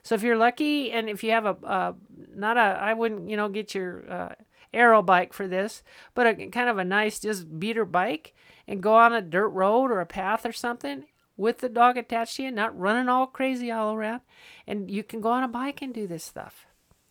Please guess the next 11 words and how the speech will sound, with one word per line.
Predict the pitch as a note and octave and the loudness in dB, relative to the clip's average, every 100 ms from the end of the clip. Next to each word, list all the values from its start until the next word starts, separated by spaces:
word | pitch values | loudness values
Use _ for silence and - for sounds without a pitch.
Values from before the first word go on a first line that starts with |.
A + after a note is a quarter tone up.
| _ _ _ - | _ _ _ -2
Um, | G3+ F#3 F3 D3 | 2 2 0 -8
it, | - - _ A#3+ | -14 -18 _ -10
and, | G#3+ G#3 F#3+ | -8 -6 -8
you | F#3 | -8
know, | G#3 A3+ B3+ | -4 -4 -4
it's | G#3+ - - - _ _ _ - F3 | -8 -10 -14 -16 _ _ _ -20 -12
just, | G#3+ C4+ - | -6 -6 -2
the | A3+ | -2
rewards | F3 F#3+ F3+ G#3+ C4 C4 G3+ | -2 -4 -4 0 2 2 -2
are | F3 D#3+ | -6 -8
gumongous | F3 F#3 E3+ E3+ A3 A#3 - - - | -6 -4 -4 -2 -2 -2 -6 -12 -14